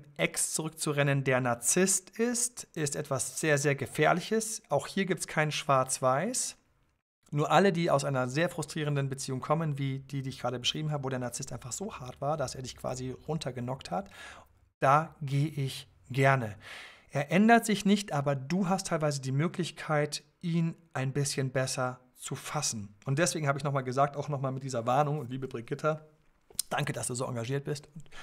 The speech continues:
hallo und einen wunderschönen Gruß aus <laughs> Berlin, wo auch immer du und wo ihr alle sitzt. Schöne Grüße aus Berlin. Es ist dann eben so, ein Teil ist Beziehung und ein Teil ist mit dem Mist-, Muster umgehen. Wenn du das weglässt und nur Beziehung hast,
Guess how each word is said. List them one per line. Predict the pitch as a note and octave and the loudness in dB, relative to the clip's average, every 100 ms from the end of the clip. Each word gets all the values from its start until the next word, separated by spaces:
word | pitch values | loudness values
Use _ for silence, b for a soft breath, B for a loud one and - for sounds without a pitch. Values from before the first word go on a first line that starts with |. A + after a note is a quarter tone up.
| B B | B B
hallo | - C3+ | -4 -2
und | C3+ | -2
einen | C3+ B2+ B2 | -4 -6 -2
wunderschönen | C#3+ C3+ - B2+ | 0 0 -2 -4
Gruß | C3+ C#3 | -4 -6
aus | B2 | -6
<laughs> | - - | -8 -4
Berlin, | F3 - F#3 E3 | -4 -2 -2 0
wo | D3 | 0
auch | C3+ | -2
immer | D3+ D3 C#3 | -2 -2 0
du | C#3 D#3 | -2 -4
und | C#3 - | -6 -6
wo | D3 | -4
ihr | D3 | -4
alle | C3 B2+ | -4 -2
sitzt. | B2 D3+ - | -2 -2 -4
Schöne | B2+ B2 | -8 -6
Grüße | C3+ B2+ | -8 -8
aus | - | -8
Berlin. | A#2 A#2+ D3 B B B B B B B - | -6 -4 -6 B B B B B B B -6
Es | C3 - | -2 4
ist | G3+ A3 | 4 6
dann | G3 F3 | 4 4
eben | F3 E3 | 2 2
so, | D3 C#3+ C#3+ C#3 - - | 2 2 2 -4 -10 2
ein | D3+ G3+ | 6 6
Teil | G#3 G3 F3+ | 4 4 4
ist | E3 - | 2 -6
Beziehung | D#3 - D3 D3 G#3+ - - - - _ _ - B B | -4 -4 -2 -2 -4 -8 -16 -20 -20 _ _ -20 B B
und | - C3 C#3 | -6 -4 0
ein | C3 C3+ E3 | 2 4 2
Teil | - D3+ D3 | 0 0 0
ist | D3+ C#3 C3+ - | 0 -2 -2 -4
mit | C#3 B2+ | -6 -4
dem | B2+ | -2
Mist-, | C3+ C3+ - | -2 -4 -6
Muster | C#3+ C3+ - C3 | -4 -4 -4 -6
umgehen. | B2+ C3 A2 A2 A2+ | -6 -6 -6 -8 -2
Wenn | C3+ D3 | 0 2
du | C#3+ | 2
das | C#3 F3 G3+ | 8 8 8
weglässt | F3+ F3+ D3 C3 - | 2 0 -2 -4 -6
und | C3+ - | -8 0
nur | E3 | 2
Beziehung | G3+ G3+ E3+ D3+ C3 | 2 0 -2 0 2
hast, | D3 D3 - - | 4 4 -2 -10